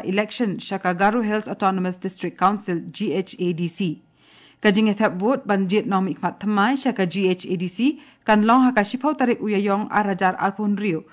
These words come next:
bat ka jing nyau vote kan long ha ka khatsau tarik uyayong ar hajar ar pohon rio.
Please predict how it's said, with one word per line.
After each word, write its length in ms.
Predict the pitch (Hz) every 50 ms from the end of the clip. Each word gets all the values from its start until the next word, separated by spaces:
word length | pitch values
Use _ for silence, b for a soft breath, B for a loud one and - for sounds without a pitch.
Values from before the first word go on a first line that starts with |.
| b b b b b
bat 160 | b 185 180 -
ka 80 | 202
jing 240 | 190 180 233 262 277
nyau 160 | 294 285 254
vote 240 | 220 185 196 202 202
kan 160 | - 202 190
long 220 | 185 185 190 196 190
ha 60 | 190
ka 100 | 185 175
khatsau 400 | 185 - 202 - - - 220 214
tarik 300 | 214 202 180 185 180 -
uyayong 420 | - 185 170 170 175 180 175 185 - -
ar 100 | 170 170
hajar 300 | 165 160 160 165 165 170
ar 140 | - 165 165
pohon 240 | - 165 165 165 156
rio. 260 | 170 196 175 151 156